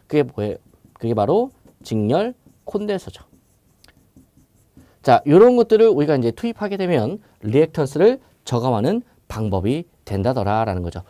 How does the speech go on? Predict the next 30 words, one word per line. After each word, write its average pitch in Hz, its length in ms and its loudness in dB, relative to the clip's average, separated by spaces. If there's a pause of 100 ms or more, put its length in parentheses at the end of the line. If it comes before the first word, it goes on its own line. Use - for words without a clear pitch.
(200)
자, 117 400 -2
여러 156 180 6
가지 208 180 0
있었어요. 107 540 -4
자, 87 140 -10
그 113 100 -8
다음에 175 320 2 (220)
또는 185 300 0 (420)
복도체를 220 760 0
사용한다든지, 170 880 -6 (600)
복도체 117 580 -4
또는 269 400 0 (400)
뭐 - 280 -8
다도체 139 520 -2 (380)
또는 196 340 0 (100)
뭐 98 240 -4 (120)
회선수를 254 580 2 (280)
증가시키는 160 540 0
거야. 90 200 -6 (340)
이 135 200 2
회선 147 360 2 (160)
또는 165 200 0
뭐 98 160 0
삼 247 200 0
회선 120 320 0
이렇게 180 220 0
되면 156 300 0 (240)
임피던스가 202 760 0
어떻게 123 280 0
되게요? 95 260 -2